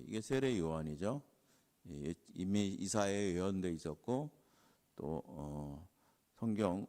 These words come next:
음, 또 다른 곳에도, 어, 예언된, 말라기에도 엘리야 선지자가 오겠다고 말한 사람이 바로 세례 요한인데요. 이미 구약에 예수님 오시기 전에 선발대로 와가지고 예수님을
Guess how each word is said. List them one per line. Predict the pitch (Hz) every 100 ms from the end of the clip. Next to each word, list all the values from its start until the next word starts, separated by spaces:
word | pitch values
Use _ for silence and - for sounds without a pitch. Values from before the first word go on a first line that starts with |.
| -
음, | 90 78 78 85
또 | - 65
다른 | 85 95 95
곳에도, | 85 85 80 78 82 - -
어, | 85 - - -
예언된, | 90 85 85 73 71 -
말라기에도 | 78 90 104 101 87 80 78 120 175 - _ - _ -
엘리야 | 90 101 110 110
선지자가 | 107 127 104 104 95
오겠다고 | 90 90 87 85
말한 | 82 78 80 80
사람이 | 80 76 98 107
바로 | 82 85
세례 | 82 135 135 120 85
요한인데요. | 80 82 78 71 73 82 117 - _ _ - _ _ _ - - - -
이미 | 104 107
구약에 | - 113 117 113 107 104 127
예수님 | 92 98 113 104 98
오시기 | 87 87 98 92
전에 | 82 87 131 160 - - - _ _
선발대로 | - 143 143 139 - 120 101
와가지고 | 78 78 82 73 85 139 - -
예수님을 | 85 85 85 85 113